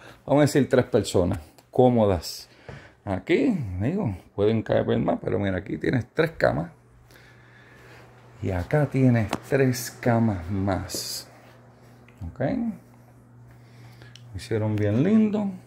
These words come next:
Tienes tu closet. Esta casa en este momento se está alquilando por Airbnb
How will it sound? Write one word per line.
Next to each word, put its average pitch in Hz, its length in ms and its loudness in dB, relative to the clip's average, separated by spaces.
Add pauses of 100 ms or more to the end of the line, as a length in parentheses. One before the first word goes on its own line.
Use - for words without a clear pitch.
Tienes 104 320 -4
tu 107 160 -6
closet. - 680 -2 (380)
Esta 120 300 0
casa 135 360 6
en 117 240 4
este 147 220 0
momento 147 400 2
se 117 160 0
está - 240 2
alquilando 127 720 4
por 135 180 4
Airbnb 143 880 4